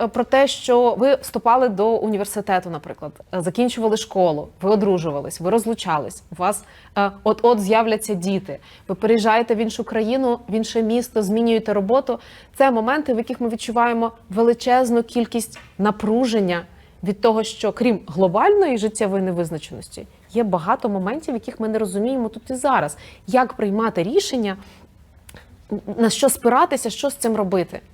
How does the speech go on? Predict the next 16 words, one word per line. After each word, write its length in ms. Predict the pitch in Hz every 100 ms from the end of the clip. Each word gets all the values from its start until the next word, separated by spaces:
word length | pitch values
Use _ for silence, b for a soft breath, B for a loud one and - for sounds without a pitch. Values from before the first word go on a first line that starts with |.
| B B B -
Звичайно, 500 | 190 - 262 254 220
для 120 | 208
багатьох 480 | 208 220 226 220 202
нас 300 | 220 269 - B -
величезний 580 | 220 220 240 220 180 180
момент 360 | 165 165 160 -
невизначеності — 840 | 165 196 208 170 - 156 - 175 185 _
це 120 | -
тут 200 | 196 226
і 40 | 214
зараз. 480 | 180 151 - - - b b
Та, 200 | - 190
ми 100 | 190
розуміємо, 520 | 180 175 185 208 190 175
що, 340 | - 185 180 B B 196
е, 140 | 185